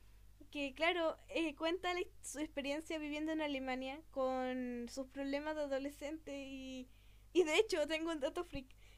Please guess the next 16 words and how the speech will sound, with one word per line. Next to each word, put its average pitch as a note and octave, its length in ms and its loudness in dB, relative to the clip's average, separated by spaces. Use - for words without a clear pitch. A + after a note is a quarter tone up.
que, C4 340 6
¿cómo C#4+ 140 -2
se D4+ 120 -8
llama D4 40 -4
esto? C#4+ 300 -4
Su, C4+ 840 0
el C4+ 140 2
autor, E4+ 420 0
ah, B3 680 4
eh, B3+ 600 2
¿cómo C#4 160 -6
se D4+ 100 -8
llama E4 80 -6
esto? F#4+ 240 -8
El C4+ 160 2
autor C#4 720 4